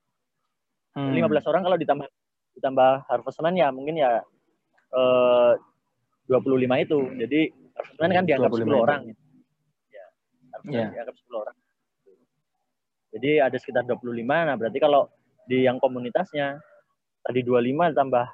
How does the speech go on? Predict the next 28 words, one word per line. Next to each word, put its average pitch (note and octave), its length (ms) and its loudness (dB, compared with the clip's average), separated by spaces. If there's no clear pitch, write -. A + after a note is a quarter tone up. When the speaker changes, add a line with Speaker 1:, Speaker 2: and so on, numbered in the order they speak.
Speaker 2:
sepuluh B2 400 -6
orang D#3 220 0
ya B2 100 0
sekitar A#2+ 320 -8
tiga A2 160 -4
puluh A2 80 -6
lima A#2+ 160 -4
gitu. F2+ 120 -20
Tiga G2+ 240 -12
puluh A#2+ 160 -10
lima C3 160 0
lebih C#3+ 240 -2
lah. G2+ 160 -6
Karena B2+ 160 0
beberapa C3 320 0
memang D#3 320 -4
ada C#3 320 -2
anggota B2+ 320 0
yang C3 240 0
tidak B2 240 0
aktif, F3 400 2
ada B2+ 80 0
yang C3 160 0
kemudian C#3 480 -2
tiba-tiba C#3+ 400 0
aktif C3 160 -2
Speaker 1:
Hmm. A2+ 80 -6
Speaker 2:
banget. E3+ 400 -6